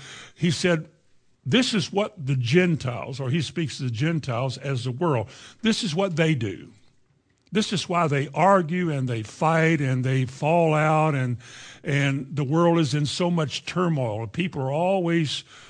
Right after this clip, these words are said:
wanting more and greedy for more and worrying about if they'll ever have theirs. And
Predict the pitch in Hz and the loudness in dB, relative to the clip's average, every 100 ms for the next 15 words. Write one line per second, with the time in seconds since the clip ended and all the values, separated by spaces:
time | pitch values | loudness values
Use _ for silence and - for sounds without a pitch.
0 | - 117 110 160 175 165 151 156 170 165 | -14 -4 2 4 4 2 2 4 4 4
1 | 170 165 127 120 117 107 - - 117 143 | 4 4 2 -2 -4 -8 -18 -12 -2 4
2 | 175 160 151 170 151 151 165 170 170 135 | 4 4 2 0 0 2 2 4 2 2
3 | 120 123 165 180 170 170 170 156 156 160 | 0 0 4 4 4 4 4 2 0 2
4 | 165 160 135 160 147 147 156 160 156 117 | 2 2 0 -2 -2 0 2 2 0 -2
5 | 123 123 | -4 -6